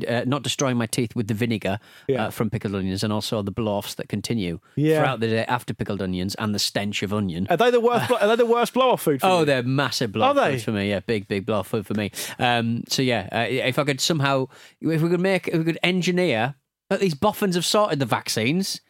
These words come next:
Speaker 2: Yeah.
Speaker 1: Get on making a fartless pickled onion, please.
Speaker 2: I'm pleased that you use boffins.
Speaker 1: Yeah.
Speaker 2: Don't, we don't hear it
Speaker 1: <laughs>
Speaker 2: enough. Did you used to say boff at school?
Speaker 1: Uh, boff for farting. You
Speaker 2: No,
Speaker 1: boffed
Speaker 2: no,
Speaker 1: off.
Speaker 2: that's, that's short
Speaker 1: Boff.
Speaker 2: for boffin.
Speaker 1: Nah.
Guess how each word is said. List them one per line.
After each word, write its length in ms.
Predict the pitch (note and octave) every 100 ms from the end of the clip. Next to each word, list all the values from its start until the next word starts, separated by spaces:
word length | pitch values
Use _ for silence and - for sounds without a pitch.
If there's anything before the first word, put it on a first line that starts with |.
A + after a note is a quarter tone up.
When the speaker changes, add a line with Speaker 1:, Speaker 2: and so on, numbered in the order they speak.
| -
Speaker 2:
Yeah. 260 | D#3 D3+
Speaker 1:
Get 140 | C3 F3
on 140 | F#3+
making 320 | F#3+ F3+ F#3 E3+
a 40 |
fartless 600 | - F3 E3 D#3+ D3+ - - _ -
pickled 240 | F3 F3
onion, 240 | F#3+ D3
please. 320 | G#2+ A2 D#3+ -
Speaker 2:
I'm 120 | E3
pleased 280 | D#3 G#3 G#3+
that 80 | E3
you 60 | D#3+
use 200 | D3 C#3
boffins. 580 | E3+ D3 - G2+ A2 - -
Speaker 1:
Yeah. 240 | C3 A2+ -
Speaker 2:
Don't, 140 | G#3+
we 60 | G#3
don't 120 | G#3
hear 140 | F3+ D#3+
it 80 |
Speaker 1:
<laughs> 60 | D#3
Speaker 2:
enough. 280 | F3+ A#2+ - D#3+ F3 -
Did 160 | F#3
you 80 | B3+
used 140 | F4+ C#4+
to 60 |
say 180 | B3+ C4+
boff 320 | F3 B3+ F#3+
at 100 | -
school? 420 | - B3 D3 G2+ - _ - _ _ -
Speaker 1:
Uh, 280 | B2+ B2+ A2+
boff 220 | D#3 E3
for 180 | - A#2
farting. 540 | D3 D#3+ F#2+ F#2+ G2+
You 120 | B2
Speaker 2:
No, 80 | B3+
Speaker 1:
boffed 140 | A#3+
Speaker 2:
no, 120 | A3+ A3+
Speaker 1:
off. 160 | A3+
Speaker 2:
that's, 320 | G#3 A3+ A3+
that's 140 | F#3 G3+
short 160 | A#3 F#3
Speaker 1:
Boff. 60 |
Speaker 2:
for 0 | E3
boffin. 360 | B3 - B2 B2+
Speaker 1:
Nah. 380 | B2 A#2+ A2+